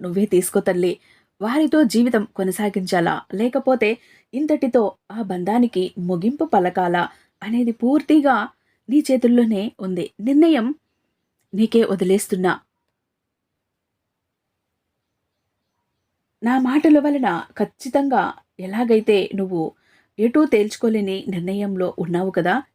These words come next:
నా మాటల వల్ల నువ్వు ఖచ్చితంగా ఒక నిర్ణయానికైతే వస్తావు, ఒక నిర్ణయం తీసుకోగలుగుతావు అనేది నీకు అర్థమవుతుంది తల్లి అంటూ బాబాగారు ఈరోజైతే ఒక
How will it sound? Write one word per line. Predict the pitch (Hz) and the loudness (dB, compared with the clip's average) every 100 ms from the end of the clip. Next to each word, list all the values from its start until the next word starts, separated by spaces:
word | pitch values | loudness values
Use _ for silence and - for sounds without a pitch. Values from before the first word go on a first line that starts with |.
| - | -6
నా | 240 | -2
మాటల | 294 269 285 302 | 0 0 2 2
వల్ల | 277 269 208 202 | 4 4 2 2
నువ్వు | 208 202 | -2 -2
ఖచ్చితంగా | 180 170 - 240 226 226 | -4 -6 -2 0 0 0
ఒక | 202 285 | 0 2
నిర్ణయానికైతే | 302 214 208 220 226 220 196 185 190 - | 4 4 2 2 2 2 0 0 -4 -4
వస్తావు, | 180 - 180 - _ _ _ _ 240 | -6 -2 -4 -4 _ _ _ _ -4
ఒక | 330 | 0
నిర్ణయం | 269 254 277 233 196 - | 2 2 2 0 -2 -4
తీసుకోగలుగుతావు | 196 190 202 190 180 175 185 - _ - - - | -6 -4 -2 2 2 2 0 -2 _ -20 -18 -6
అనేది | 233 277 202 208 - | 0 2 2 0 2
నీకు | 277 339 247 | 4 4 0
అర్థమవుతుంది | 202 175 202 190 175 185 175 | -4 -6 -4 -4 -2 -4 -4
తల్లి | 175 175 175 - - | -2 -2 -4 -6 -12
అంటూ | 190 170 226 294 | -10 -4 0 2
బాబాగారు | 185 190 214 208 196 | 2 2 2 2 2
ఈరోజైతే | 196 202 226 214 208 214 - _ _ _ - | 2 2 4 4 4 0 -2 _ _ _ -12
ఒక | 214 | -6